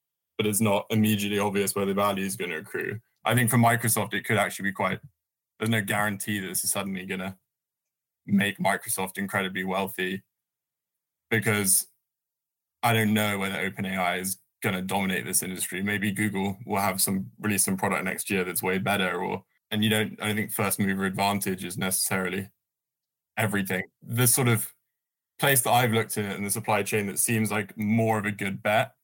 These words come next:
is with the hardware and the picks and shovels. And as I explained, Nvidia, who's the chip designer, produces these G P Us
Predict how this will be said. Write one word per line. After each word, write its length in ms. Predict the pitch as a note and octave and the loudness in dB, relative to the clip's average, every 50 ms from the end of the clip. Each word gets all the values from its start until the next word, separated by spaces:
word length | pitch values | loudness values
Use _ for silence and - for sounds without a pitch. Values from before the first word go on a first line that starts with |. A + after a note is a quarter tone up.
| _ _ _ _ | _ _ _ _
is 380 | - G#2 G#2 F#2+ G2 - - - _ _ _ _ _ _ _ _ _ - | -6 -6 -4 -2 -2 -4 -4 -4 _ _ _ _ _ _ _ _ _ -2
with 160 | A#2+ A2+ G#2+ | -2 0 2
the 120 | A2+ G#2+ | 2 0
hardware 600 | - - A2 G#2 G#2+ G2+ F#2+ F2+ E2 D2+ C#2 E2 | 2 2 2 2 2 2 0 -2 -2 -2 -2 -2
and 120 | F#2+ F#2+ F#2+ | -2 -4 -6
the 60 | F#2+ | -8
picks 300 | - - G#2 - - - | -6 -6 -4 -4 -4 -4
and 160 | G2 F#2+ F#2 | -4 -4 -2
shovels. 540 | - F#2+ F#2 F#2+ - C#2+ D2+ F#2 A2 - - - _ _ _ _ _ _ _ _ _ _ _ | -2 -2 -2 -2 -4 -8 -8 -6 -6 -8 -8 -10 _ _ _ _ _ _ _ _ _ _ _
And 100 | A2 A2 | 0 2
as 120 | A2 G#2+ | 2 4
I 80 | A2 G#2+ | 2 2
explained, 500 | G2+ - - A#2 G#2+ G#2 G2+ G2+ F#2+ - | 2 2 2 2 2 2 2 0 -2 -2
Nvidia, 600 | - G#2+ G#2+ G#2+ A2+ G#2+ A2 G#2+ G#2 G2+ G#2 G2 - _ | -2 0 2 2 2 2 2 2 2 0 -2 -6 -8 _
who's 160 | G#2+ G2 F#2 | -8 -8 -6
the 100 | - G2 | -6 -6
chip 240 | F#2+ - A2+ G#2 - | -4 -2 -2 -2 -2
designer, 460 | G#2 G2 G2 F#2 F#2 F#2 F#2 F#2 F#2+ - _ _ _ _ _ _ _ _ _ _ _ _ _ _ | -4 -4 -2 -2 -2 -2 -2 -4 -6 -10 _ _ _ _ _ _ _ _ _ _ _ _ _ _
produces 400 | - A#2 G#2 A2+ G#2+ A2 G#2 F#2 | -2 0 2 2 2 2 0 0
these 180 | G2+ G2+ F#2+ F#2 | -2 -2 -2 -2
G 140 | G#2 G2+ | -2 -4
P 380 | F#2+ - G2 G2 G2 G2 G2 - | -2 -2 -2 -2 0 0 0 -2
Us 260 | - F2+ - - - | -2 -2 -2 -2 -2